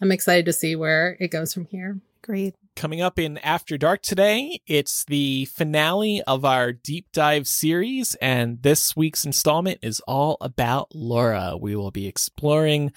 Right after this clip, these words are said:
Speaker 3: Laura's life and what makes her the person that she is today. Are you ready for the hot seat, Laura?
Speaker 2: Uh, I don't know if I'm ready to be exposed, but
Speaker 3: <laughs>
Speaker 2: here we are. No, I'm kidding.
Speaker 3: <laughs>
Speaker 2: Your, y'all, y'all's questions are really, they're nice questions. I'm excited to talk about 'em.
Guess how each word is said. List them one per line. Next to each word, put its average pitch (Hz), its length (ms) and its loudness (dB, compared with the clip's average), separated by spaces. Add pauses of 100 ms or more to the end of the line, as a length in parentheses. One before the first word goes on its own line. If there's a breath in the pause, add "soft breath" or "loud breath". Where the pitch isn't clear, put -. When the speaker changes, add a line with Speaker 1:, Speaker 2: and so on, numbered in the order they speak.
(200 loud breath)
Speaker 3:
Laura's 101 500 -2
life 220 640 -2 (380 soft breath)
and 117 280 -4
what 120 260 2
makes 135 340 -4
her 165 320 2
the - 160 -10
person 143 560 -4
that 110 160 -4
she - 240 -8
is 123 320 0
today. 120 380 0
Are 110 100 -6
you 143 200 -2
ready 135 280 4
for 131 140 -6
the 101 100 -2
hot 139 240 0
seat, 180 240 -4
Laura? 196 400 4 (180)
Speaker 2:
Uh, 202 140 -6 (160)
I 214 60 -4
don't 208 160 0
know 208 80 2
if 202 120 -2
I'm 202 160 2
ready 196 260 2
to 208 60 -2
be 196 180 2
exposed, 185 1000 -2
but 175 340 -2
Speaker 3:
<laughs> - 1000 -10
Speaker 2:
here 208 240 -2
we 202 240 2
are. 175 400 4 (180)
No, 196 100 2
I'm 185 120 0
kidding. 190 420 -2
Speaker 3:
<laughs> - 80 -8
Speaker 2:
Your, 233 300 -2
y'all, 269 380 2
y'all's 285 280 2
questions 262 460 0
are 220 80 0
really, 214 380 2
they're 226 200 0
nice 240 260 0
questions. - 600 -6
I'm 190 100 2
excited 196 440 2
to 202 80 -12
talk 180 260 -2
about 175 240 -4
'em. 175 220 -6